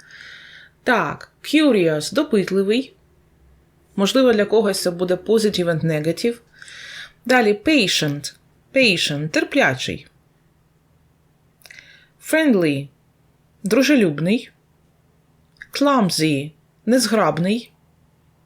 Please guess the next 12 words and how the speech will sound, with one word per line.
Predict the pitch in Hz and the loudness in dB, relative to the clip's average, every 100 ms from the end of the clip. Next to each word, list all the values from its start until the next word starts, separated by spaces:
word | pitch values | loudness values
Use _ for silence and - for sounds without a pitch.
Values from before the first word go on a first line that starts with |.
| _ | _
Тобто, | 208 202 | -4 0
що | 226 262 | 2 4
не | 254 | 4
зробить, | 240 294 208 208 | 4 2 2 0
у | 190 | 0
нього | 208 190 175 | 0 2 0
не | 170 | -2
виходить | 170 165 127 131 - | -6 -6 -6 -6 -6
воно. | 135 139 | -8 -8
Clumsy. | 143 214 160 139 143 151 - - - - - - - _ _ | -4 -2 0 -2 -4 -6 -12 -20 -20 -20 -20 -20 -20 _ _
Shy, | - - 330 196 156 165 | -6 0 2 2 2 -2
сором'язливий. | - 254 254 254 214 180 151 147 208 | 0 2 4 4 2 2 0 0 -2